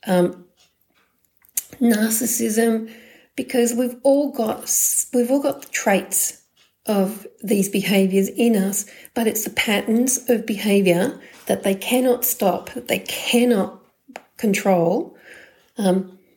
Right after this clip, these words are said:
that manifest in the court material. So this is, this is what I mean by psychopath. So psychopaths are cool, calm, rational. They're the reasonable person sitting, sitting in the witness box. They're the person that's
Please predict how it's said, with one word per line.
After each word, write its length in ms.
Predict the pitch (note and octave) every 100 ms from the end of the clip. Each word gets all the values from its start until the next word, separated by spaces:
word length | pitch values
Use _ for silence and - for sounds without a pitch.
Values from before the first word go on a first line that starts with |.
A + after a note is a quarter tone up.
| _ -
that 160 | -
manifest 720 | A3 G3 F#3+ G3 - F#3 F#3
in 180 | G3 F#3+
the 80 | F#3
court 320 | - G3+ -
material. 680 | G3+ - G3 F3 E3 D#3+ - - _ _ - _
So 280 | - E3+ F3+
this 180 | G#3 B3
is, 140 | C4 - -
this 180 | G3+ C4
is 140 | A#3+
what 260 | A3 G3 F#3+
I 260 | F#3 G3
mean 440 | G3 F3 E3+ G#3+ -
by 120 | F3
psychopath. 840 | - - - - - - - - _ - - - -
So 360 | - A3 A3 - - _ _ _ _ _ _
psychopaths 600 | - - C#4 - C4 B3+
are 40 | -
cool, 280 | - B3+ B3+
calm, 340 | A#3 A#3 A#3+
rational. 540 | G#3+ A#3+ - G#3 F#3
They're 180 | - C4
the 140 | C#4 A#3
reasonable 500 | A#3+ C#4 A#3+ G3 G3
person 640 | - C4+ C4+ G3+ F3+ G3
sitting, 480 | - A#3+ A3 A3+ - _ _ -
sitting 360 | - C#4+ B3
in 120 | F3+
the 100 | F3+
witness 280 | F#3 C#4 C4+
box. 480 | - - - - - - - - -
They're 140 | A#3+ A#3+
the 60 |
person 640 | A#3+ B3 C#4 - G3 F#3 -
that's 460 | G3 F#3 - -